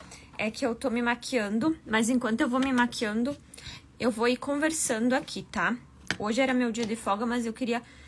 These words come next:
conversar algumas coisas com vocês. Me contem uma coisa, como é que vocês estão se sentindo, tá? Com o, hum, projeto Mulheres Voam com as Águias.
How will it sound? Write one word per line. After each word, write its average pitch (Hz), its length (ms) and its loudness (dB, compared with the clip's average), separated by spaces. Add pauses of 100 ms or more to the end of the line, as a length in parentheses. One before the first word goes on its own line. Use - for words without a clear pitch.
(140)
conversar 302 540 0
algumas 247 460 0
coisas 233 400 0
com 254 220 0
vocês. - 680 -2 (480)
Me 277 160 2
contem 359 600 0
uma 349 180 0
coisa, 175 580 -4 (880)
como 240 380 2
é 254 160 2
que - 160 -8
vocês 349 420 0
estão 277 360 -2
se 294 180 -2
sentindo, 262 840 0 (200)
tá? 226 280 0 (420)
Com 294 320 6 (1080)
o, 254 480 6
hum, 196 560 2 (1120)
projeto 240 540 4
Mulheres 233 480 2
Voam 220 280 0
com 240 280 -2
as 269 200 -2
Águias. 170 480 -4